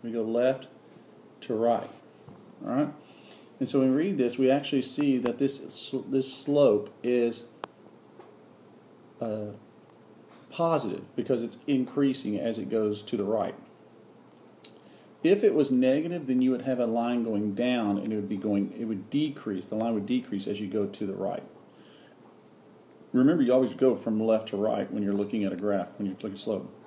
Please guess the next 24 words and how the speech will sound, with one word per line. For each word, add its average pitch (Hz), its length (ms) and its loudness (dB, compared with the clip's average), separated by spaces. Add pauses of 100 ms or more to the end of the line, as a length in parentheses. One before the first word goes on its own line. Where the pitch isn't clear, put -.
(840)
Again, 147 200 4
let's 143 160 4
review. 120 380 2 (340)
The 123 80 -4
slope 147 340 4
is 143 100 0
two 147 200 0
thirds. 127 380 2 (960)
If 131 160 0 (120)
the, 135 220 4 (260)
if 131 160 -2 (200)
I 110 60 2
draw 120 200 2
my 117 120 4
line 120 280 2
right, 101 340 0 (380)
the 123 80 -2
line 127 320 4
would 117 140 0
be 117 140 0
constantly 135 720 -2
at 120 240 0
two 113 220 -2
thirds. 98 500 0